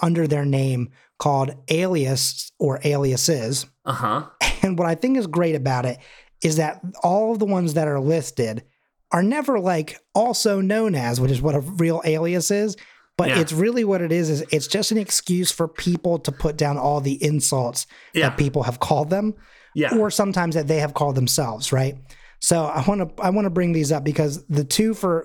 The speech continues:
Speaker 1: I mean, the ones for Hela and Valkyrie are great. So they might not always be, you know, the ones that we wanna go through, but, you know, these, these two are, are, are great lists. So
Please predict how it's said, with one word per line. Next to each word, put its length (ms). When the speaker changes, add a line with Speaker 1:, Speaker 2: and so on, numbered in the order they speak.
Speaker 1:
I 100
mean, 240
the 80
ones 260
for 160
Hela 460
and 260
Valkyrie 500
are 180
great. 380
So 140
they 80
might 180
not 220
always 440
be, 300
you 160
know, 320
the 80
ones 260
that 80
we 100
wanna 220
go 200
through, 220
but, 320
you 80
know, 140
these, 320
these 280
two 240
are, 320
are, 220
are 80
great 280
lists. 380
So 480